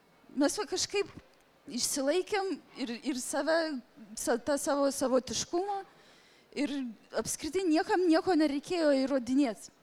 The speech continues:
Kažkaip atsimenu, kad buvo tokie lipdukai irgi ži-, maždaug Sąjūdžio laikais, kad Kaunas yra Kaunas.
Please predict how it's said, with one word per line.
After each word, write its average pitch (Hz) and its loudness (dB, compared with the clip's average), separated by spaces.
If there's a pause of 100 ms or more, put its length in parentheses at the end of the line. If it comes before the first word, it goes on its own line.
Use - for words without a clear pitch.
(240)
Kažkaip 262 -4 (100)
atsimenu, 320 2
kad 247 -4
buvo 285 4
tokie 277 -2 (440)
lipdukai 247 2 (640)
irgi 208 -4 (560)
ži-, 185 -8 (560)
maždaug 240 4 (300)
Sąjūdžio 240 4
laikais, 226 0
kad 185 -6
Kaunas 339 6
yra 254 0
Kaunas. 262 2